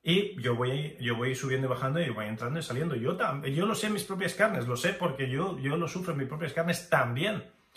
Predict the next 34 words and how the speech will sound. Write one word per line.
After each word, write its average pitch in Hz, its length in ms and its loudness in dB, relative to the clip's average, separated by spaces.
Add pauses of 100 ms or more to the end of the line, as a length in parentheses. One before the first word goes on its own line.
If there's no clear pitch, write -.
(300)
Obviamente 139 440 2
a 117 40 4
menor 120 260 2
escala, 160 440 4
yo 135 80 2
no 127 80 0
me 120 100 0
voy 127 220 0
a 113 380 0 (160)
ciento 123 240 -2
cincuenta 127 320 0
kilos, 190 440 0 (400)
pero 147 180 2
sí 151 180 -2
que 185 80 -2
noto 160 300 0
que 139 80 0
me 131 100 2
voy 135 240 2
y 120 100 2
digo, 117 300 -2
"Pf, - 180 -16
vamos 113 260 -6
mal, 113 300 0 (240)
venga, 120 340 -4
pues 101 120 -8
vamos 117 240 -2
a - 80 0
probar". 131 420 6
O, - 300 -10 (240)
ahora 127 280 4
gracias 127 440 4
a, 127 200 2
a, 117 300 4